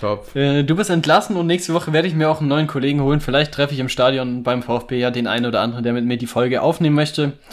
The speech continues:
Speaker 2: Ähm, nur der V F B, ähm, so.
Speaker 1: Wann ist das Spiel?
Speaker 2: Ähm, das Spiel
Speaker 1: Samstag?
Speaker 2: ist samstags.
Speaker 1: Okay, sehr gut.
Speaker 2: Fünfzehn dreißig.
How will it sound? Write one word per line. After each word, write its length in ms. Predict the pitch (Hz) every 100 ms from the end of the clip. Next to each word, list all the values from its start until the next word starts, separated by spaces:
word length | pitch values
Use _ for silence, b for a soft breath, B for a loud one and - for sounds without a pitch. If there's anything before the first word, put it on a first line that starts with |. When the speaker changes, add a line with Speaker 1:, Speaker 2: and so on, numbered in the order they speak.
| B B -
Speaker 2:
Ähm, 420 | 120 123 127 120 - - b b -
nur 140 | 135
der 100 | 147
V 180 | - 135
F 120 | 135
B, 180 | 131 139
ähm, 540 | 135 - 123 123 123 113 B - - - - - - B B B
so. 260 | - 113 117 135 B B B B
Speaker 1:
Wann 140 | 117 127
ist 120 | 135
das 180 | 123 -
Spiel? 280 | 110 107 - - _ - - - - - - -
Speaker 2:
Ähm, 920 | 120 113 110 110 104 104 107 104 104
das 240 | 101 95 -
Spiel 320 | - 160 170
Speaker 1:
Samstag? 380 | 131 156 156 190
Speaker 2:
ist 160 | -
samstags. 1040 | - 131 143 - 139 147 147 - - - b b b _
Speaker 1:
Okay, 400 | 107 - 107 101 -
sehr 200 | - 90
gut. 220 | 95 - - -
Speaker 2:
Fünfzehn 420 | 139 127 131 120
dreißig. 800 | - 123 113 110 - 160 - -